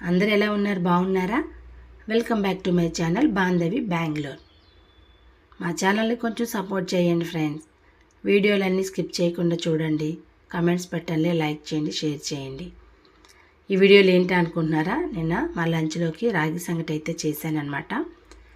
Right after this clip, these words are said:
చూసారా, రాగి సంగటిని చేసి దాన్ని ఒక షేప్‌గా తీసుకురావడానికి చాలా కష్టపడిపోతున్నాను. కాలిపోతుంది చెయ్యి.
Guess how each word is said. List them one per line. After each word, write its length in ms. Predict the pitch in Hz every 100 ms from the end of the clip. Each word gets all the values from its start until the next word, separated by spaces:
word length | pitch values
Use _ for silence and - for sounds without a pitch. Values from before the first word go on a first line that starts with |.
| - - - -
చూసారా, 400 | 175 165 165 180
రాగి 340 | 175 160 160
సంగటిని 500 | 175 165 160 160 160
చేసి 300 | 156 151 156
దాన్ని 260 | 170 160 156
ఒక 120 | 156
షేప్‌గా 340 | 180 170 - 175
తీసుకురావడానికి 680 | 165 160 170 156 156 156 -
చాలా 300 | 156 151 160
కష్టపడిపోతున్నాను. 960 | 160 - - 170 156 151 156 147 160
కాలిపోతుంది 720 | - 156 156 160 156 - - -
చెయ్యి. 400 | 139 139 160